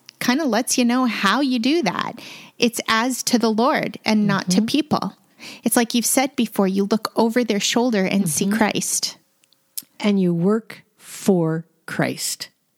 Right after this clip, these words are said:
Speaker 2: honoring him, no matter who is your boss. And it's also so interesting that the Lord sees and knows, like it says in verse eight, we will receive back from him. It takes me back to Second Corinthians three, where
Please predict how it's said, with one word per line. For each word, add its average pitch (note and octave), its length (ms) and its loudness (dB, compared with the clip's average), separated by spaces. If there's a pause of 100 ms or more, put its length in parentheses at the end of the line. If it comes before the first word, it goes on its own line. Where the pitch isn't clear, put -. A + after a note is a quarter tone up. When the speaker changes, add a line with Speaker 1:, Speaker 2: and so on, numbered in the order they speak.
(580)
Speaker 2:
honoring G#3 480 2
him, D#3 380 -2 (120)
no G#3 140 4
matter G3 380 2
who G#3+ 480 0
is E3+ 180 -2
your E3 100 0
boss. - 540 -6 (560)
And B3+ 120 2
it's C4 140 -2
also C#4 380 0
so D4 460 -2
interesting A#3 640 -2 (220)
that A#3+ 140 0
the B3 80 2
Lord A#3 320 0
sees C#4 340 0
and A#3 180 2
knows, A#3 540 -2 (300)
like A3 160 0
it A3 80 0
says A3+ 260 -2
in G#3+ 120 2
verse G3+ 320 -2
eight, G3+ 320 -4 (920)
we B3 300 2
will C4+ 280 2
receive C4 500 0
back A3+ 200 2
from B3 220 0
him. F3+ 260 0
It A3 200 0
takes - 340 0
me C#4 100 4
back A3+ 260 0
to A3+ 80 0
Second A3+ 280 0
Corinthians G#3 540 0
three, A#3+ 340 2
where F#3 260 2